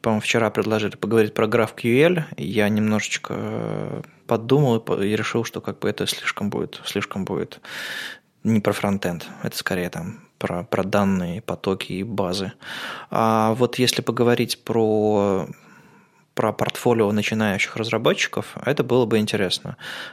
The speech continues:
А, Артем, э, Марачканич, если я правильно прочитал его тран-, транслитерированную фамилию,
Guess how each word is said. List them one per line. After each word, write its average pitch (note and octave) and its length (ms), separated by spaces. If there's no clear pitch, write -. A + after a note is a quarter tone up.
А, G#2 320
Артем, A#2 420
э, G#2+ 460
Марачканич, C#3+ 880
если - 240
я G#2 140
правильно G#2+ 440
прочитал G2+ 500
его G2+ 520
тран-, - 160
транслитерированную G#2+ 960
фамилию, A2 500